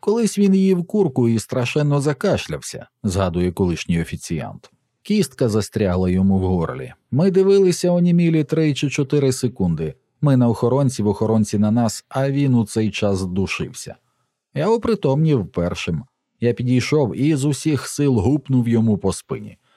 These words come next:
Кістка пройшла, і він почав дихати, так можна сказати, що я врятував йому життя. Чимало людей охоче мене би за це повісили». Колишній офіціант зайшовся сміхом.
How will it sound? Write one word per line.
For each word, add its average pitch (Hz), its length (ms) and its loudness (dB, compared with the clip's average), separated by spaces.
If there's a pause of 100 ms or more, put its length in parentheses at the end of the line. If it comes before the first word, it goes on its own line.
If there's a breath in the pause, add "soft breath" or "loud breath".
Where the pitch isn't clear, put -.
(280)
Кістка - 380 -2
пройшла, 170 640 0
і 143 180 0
він 143 240 0
почав 135 380 -2
дихати, 120 720 0
так - 320 -6
можна 107 320 2
сказати, 101 540 -2
що 87 360 -2
я 98 260 0
врятував 95 580 0
йому 92 260 0
життя. 87 480 -10 (840)
Чимало 180 420 2
людей 104 300 2
охоче 101 380 0
мене 101 280 2
би 95 140 0
за 92 180 0
це 95 240 -2
повісили». 85 800 -2 (480)
Колишній 156 420 0
офіціант 107 520 0
зайшовся 90 640 -2
сміхом. - 640 -12